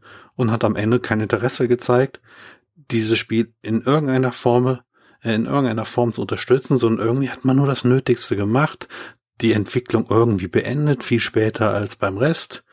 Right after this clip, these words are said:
Und dann ist es halt da und am Ende kann man sich hinstellen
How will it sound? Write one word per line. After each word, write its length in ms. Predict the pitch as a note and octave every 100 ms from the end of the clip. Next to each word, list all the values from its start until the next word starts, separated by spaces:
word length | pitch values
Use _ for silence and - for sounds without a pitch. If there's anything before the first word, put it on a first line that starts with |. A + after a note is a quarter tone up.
| - - - -
Und 140 | - A2
dann 140 | A2
ist 120 | A#2+
es 220 | G#2+ - G2+
halt 220 | F#2+ -
da 400 | B2+ D3 D3 C#3+
und 480 | - A2+ A2+ A2+ - - -
am 160 | G#2 G2+
Ende 260 | A#2 B2+
kann 140 | B2 A#2
man 100 | G#2
sich 140 | F#2+
hinstellen 640 | A2+ A#2+ - A#2 A#2 A#2+